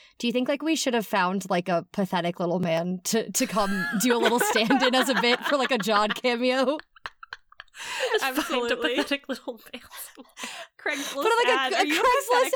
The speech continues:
Speaker 1: ad,
Speaker 3: little
Speaker 1: yeah.
Speaker 3: man who's innately hateable? <laughs>
Speaker 2: Uh-huh.
Speaker 1: <laughs> Yeah, exactly. Like,
Speaker 2: Mm-hmm.
Speaker 1: come make an appearance at this party for, like, twenty minutes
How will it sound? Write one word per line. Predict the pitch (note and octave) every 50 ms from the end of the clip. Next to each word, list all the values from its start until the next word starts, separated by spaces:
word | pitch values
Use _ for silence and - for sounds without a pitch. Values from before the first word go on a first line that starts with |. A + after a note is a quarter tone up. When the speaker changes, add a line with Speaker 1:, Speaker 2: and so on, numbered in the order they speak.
| B4
Speaker 1:
ad, | B4
Speaker 3:
little | A#4 C4 C4 C4
Speaker 1:
yeah. |
Speaker 3:
man | D4 A#3+ A#3 A#3+ A#3+ B3 C#4 D4+
who's | E4+ C#4 C4+ C4 - - - - - -
innately | - D#4+ B3+ B3+ A#3+ A#3+ B3 - B3+ C4 C4 D#4+ - -
hateable? | C#4 B3 B3 C4 B3 A#3+ C#4+ C#4+ D#4+ A4 G#4+ - B4 - -
<laughs> | - - - - - - -
Speaker 2:
Uh-huh. | - A#3+ - D#5+ E5 C#5+ - G4+
Speaker 1:
<laughs> | A4 B4 - _ - G4+ _ _ - - - - - - -
Yeah, | A4+ A#4 G#4+
exactly. | G4+ F4 F4 G#4+ A4 A4 A4 - C4 A3 G#3+ G3+ F#3+ - - - -
Like, | D#4+ D#4 D4
Speaker 2:
Mm-hmm. | B3 - -
Speaker 1:
come | - - E4+ E4+
make | F4+ F#4 -
an | F4 D#4+
appearance | D4+ B3 D4+ E4 D#4 C#4 B3 -
at | B3+ A#3+
this | - B3 A3+
party | - - C4 B3+ A#3+ A#3
for, | G#3 - A3
like, | G3+ G3 F#3+ F#3+ _ _ _ _
twenty | - - - B3 A#3+ A#3
minutes | A3+ A3+ A3 G#3+ G3 E3+ - - - - -